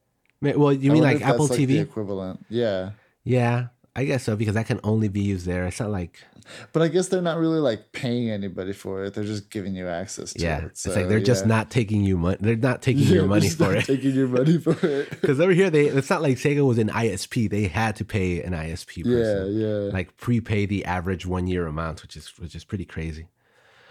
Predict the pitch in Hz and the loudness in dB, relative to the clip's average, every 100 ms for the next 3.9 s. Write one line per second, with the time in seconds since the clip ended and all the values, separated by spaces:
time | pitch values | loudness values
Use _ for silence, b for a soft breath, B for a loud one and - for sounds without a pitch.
0 | b b b 95 101 95 95 101 - _ | b b b -2 0 -2 -4 -6 -12 _
1 | _ _ _ _ - 104 - 113 110 110 | _ _ _ _ -4 -2 2 2 2 2
2 | 110 156 196 196 156 135 - 139 135 127 | 2 2 2 2 2 0 0 0 2 0
3 | 107 - 127 107 110 78 - - - | 0 2 2 2 0 -2 -8 -16 -18